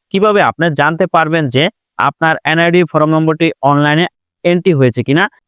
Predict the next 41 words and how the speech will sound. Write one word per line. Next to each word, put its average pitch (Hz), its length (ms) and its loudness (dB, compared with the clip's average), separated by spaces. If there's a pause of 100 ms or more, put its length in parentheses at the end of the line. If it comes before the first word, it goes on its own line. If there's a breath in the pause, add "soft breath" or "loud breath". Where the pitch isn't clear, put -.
(100)
সেই 202 220 2
তথ্যটি 202 320 0 (120)
জানতে 143 260 -2
হলে 175 120 2 (140)
অবশ্যই 175 360 0
আপনার 160 240 -2
হাতে 139 220 0
থাকা 170 160 -2 (140)
স্মার্টফোন 165 440 -2
দিয়ে 170 120 2 (100)
যে 147 120 4
কোনো 170 200 0
একটি 170 140 -4 (100)
Google 156 260 2
Chrome 165 220 0
ব্রাউজারে 123 420 2
গিয়ে 160 140 2 (360)
লিখতে 160 240 0
হবে 170 180 2 (180)
সার্ভিস 151 400 0 (100)
ডট 135 180 2 (200)
এনআইডি 170 340 2 (120)
ডব্লিউ 147 300 2
ডট 151 220 0
গভ 143 180 2
ডট 139 200 2
বিডি। 156 200 0 (360)
লেখার 160 340 -2
পর 165 180 0
আপনার 190 200 -2 (100)
সার্চ 113 180 -2 (100)
করতে 113 240 -2
হবে। 147 120 0 (360)
সার্চ 156 240 0
করার 185 260 0
পর 190 80 2 (120)
আপনার 170 280 -2
সামনে 175 200 0 (140)
বাংলাদেশ 156 320 2 (160)
নির্বাচন 156 480 0
কমিশন 127 360 0